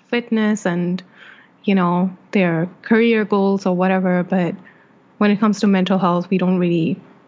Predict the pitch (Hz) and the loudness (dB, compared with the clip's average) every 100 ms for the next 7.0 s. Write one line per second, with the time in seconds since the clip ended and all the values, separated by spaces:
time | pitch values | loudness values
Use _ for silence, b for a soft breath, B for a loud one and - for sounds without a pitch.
0 | _ - - 190 180 180 185 180 170 - | _ -20 -2 0 0 -2 0 -2 -2 -4
1 | - - B B B B - 196 185 - | -8 -14 B B B B -2 0 0 0
2 | 202 180 170 175 180 - - 196 - - | 0 0 0 -4 -6 -8 -8 -8 -12 -18
3 | - 208 220 208 - - 196 - 208 196 | -10 -8 -8 -10 -8 -4 -4 -2 -4 -2
4 | 202 202 180 185 180 170 - 190 - 180 | -2 0 -2 -2 -2 -2 -2 -4 0 0
5 | 175 160 - - B B B - - 196 | 0 -4 -10 -14 B B B -8 0 2
6 | 185 180 180 175 180 180 175 175 196 | 4 2 2 0 0 0 -2 -2 -4